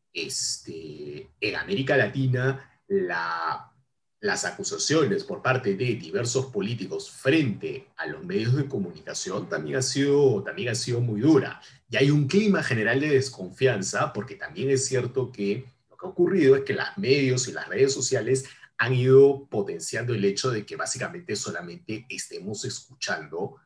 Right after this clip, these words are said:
aquellos discursos que coinciden con nuestra visión de la realidad. Todo aquello que no coincide con nuestra visión de la realidad es inmediatamente descartado,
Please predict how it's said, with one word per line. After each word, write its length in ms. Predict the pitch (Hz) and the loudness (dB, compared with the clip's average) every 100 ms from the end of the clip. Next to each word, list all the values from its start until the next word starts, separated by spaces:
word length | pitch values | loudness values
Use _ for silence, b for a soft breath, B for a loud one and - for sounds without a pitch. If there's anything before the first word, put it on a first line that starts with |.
| _ _ 87 | _ _ 0
aquellos 560 | 85 107 110 120 135 | 0 -2 0 4 4
discursos 840 | 101 - 101 95 - 104 131 131 - | 4 -6 -6 -6 -4 0 0 0 -4
que 360 | - 131 - _ - | -6 -6 -8 _ -6
coinciden 560 | - - - 90 104 | -6 -4 -8 -4 -4
con 140 | 113 95 | -2 -6
nuestra 260 | 85 76 | -6 -8
visión 240 | - - 80 | -10 -10 -10
de 80 | 87 | -8
la 80 | |
realidad. 420 | 95 127 202 127 - B B _ - | -4 4 6 6 2 B B _ 2
Todo 220 | 127 131 | 6 6
aquello 320 | 135 139 135 | 6 4 4
que 160 | - - | 2 -2
no 160 | 139 | -2
coincide 420 | 160 151 131 165 160 | 0 0 2 0 2
con 140 | 123 | 0
nuestra 240 | 101 - | 0 -2
visión 320 | 82 82 131 143 | -4 -2 -2 0
de 60 | |
la 100 | 151 | 2
realidad 400 | 127 104 101 127 - | 0 2 2 2 -2
es 400 | 120 120 - - | -2 -2 -4 -4
inmediatamente 720 | 110 92 104 131 127 131 139 | -4 -2 -2 0 2 4 6
descartado, 960 | 131 131 101 98 - 131 101 95 - | 6 4 -4 -2 0 2 2 2 0